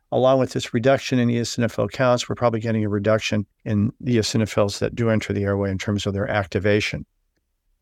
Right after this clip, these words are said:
Again, looking at, I think C T scans is always very useful.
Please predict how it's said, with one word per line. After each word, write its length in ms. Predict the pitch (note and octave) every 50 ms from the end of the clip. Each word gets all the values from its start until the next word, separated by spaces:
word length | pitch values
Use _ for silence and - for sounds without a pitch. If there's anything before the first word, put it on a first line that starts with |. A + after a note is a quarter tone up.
| _ _ -
Again, 460 | - D3 B2 E3+ F#3 E3+ D#3+ E3 - -
looking 420 | - G#3 F#3+ E3 F#3 E3+ F3 E3 D#3
at, 220 | C#3+ C3+ C3+ - _ _ -
I 80 | B2+
think 200 | - - D3+ C3
C 180 | - - F3 D#3
T 140 | - - C3+
scans 360 | - - D3 C#3 C3+ A#2+ A#2+
is 100 | A2 B2
always 200 | B2 B2 B2 A2
very 220 | A2 A#2 A2 A2+
useful. 480 | B2 C3+ B2+ - - C#3 B2+ A#2+ B2